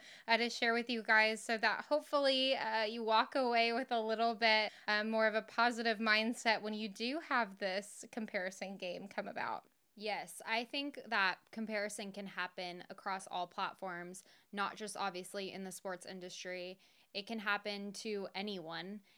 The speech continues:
Speaker 2: and does happen to us regularly, I feel like. But really, where does it start? And we figured it starts, like,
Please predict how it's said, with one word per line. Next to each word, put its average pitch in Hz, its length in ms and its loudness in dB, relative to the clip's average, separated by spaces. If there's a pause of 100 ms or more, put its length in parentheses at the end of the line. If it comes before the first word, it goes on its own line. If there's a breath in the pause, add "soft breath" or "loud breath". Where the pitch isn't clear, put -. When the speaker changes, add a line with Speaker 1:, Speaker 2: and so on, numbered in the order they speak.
(160 soft breath)
Speaker 2:
and 196 400 0
does 240 220 6
happen 190 340 0
to 196 120 -4
us 190 240 -4
regularly, 180 640 -2
I 190 100 -6
feel 175 220 -8
like. 170 340 -6
But 185 280 0
really, 233 340 0
where 196 200 -2
does 208 180 -8
it 156 100 -12
start? 185 500 -4
And 196 140 -8
we 208 120 -6
figured 190 380 -6
it 190 140 -12
starts, 240 320 -4
like, 302 140 -2